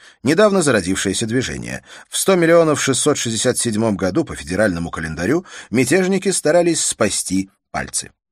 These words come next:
Солнце. Шар, дружественный муравьям энергии. Скоробей — летучий военный корабль.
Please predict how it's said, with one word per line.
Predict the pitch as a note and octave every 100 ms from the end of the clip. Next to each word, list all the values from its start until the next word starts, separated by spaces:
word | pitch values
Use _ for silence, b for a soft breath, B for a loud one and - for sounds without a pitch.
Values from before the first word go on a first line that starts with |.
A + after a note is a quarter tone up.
| _ _ _
Солнце. | - D3+ D3+ G#2+ D#2+ - _ _ _
Шар, | - F#3+ G3+
дружественный | B2+ F3+ D#3 C#3+ D3+ C#3+
муравьям | A#2+ G#2+ G2 E2+ G2+ G2+
энергии. | F#2+ D#2 C2 B1+ B1 _ _ _ _ -
Скоробей — | - D3 D#3+ E3 B2 - _ -
летучий | G#2 G#2+ C#3 E3 - D#3
военный | A2 G#2 G#2+ G2+ G2
корабль. | F#2+ D#2 C2 G#1